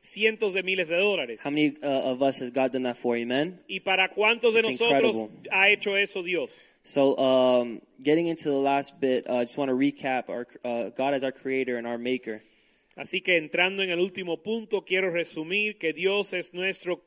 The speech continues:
Speaker 1: creador
Speaker 2: Your
Speaker 1: y
Speaker 2: perp-, oh, sorry, go ahead.
Speaker 1: Did you say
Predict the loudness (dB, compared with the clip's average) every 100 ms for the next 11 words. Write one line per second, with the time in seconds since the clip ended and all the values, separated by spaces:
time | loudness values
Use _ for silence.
0 | _ -4 -2 0 0 0 0 -6 -16 _
1 | _ _ _ _ _ 4 4 4 2 0
2 | 0 -8 -10 -8 -8 -8 -12 _ _ _
3 | _ _ _ _ _ _ _ -20 -20 -20
4 | -18 -18